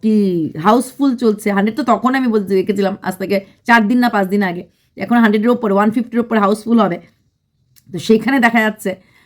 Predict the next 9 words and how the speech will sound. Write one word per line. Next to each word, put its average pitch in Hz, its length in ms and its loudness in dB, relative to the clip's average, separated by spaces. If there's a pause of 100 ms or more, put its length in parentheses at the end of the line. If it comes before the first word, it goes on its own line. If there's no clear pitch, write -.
(160)
যে 143 240 -14
এমনি 202 200 6
যদি 269 120 2
কেউ 233 300 -2
বেক-, 202 400 0
মানে 196 300 2
বেঁচে 233 260 0
থাকো, 233 320 -2
যে 175 120 -2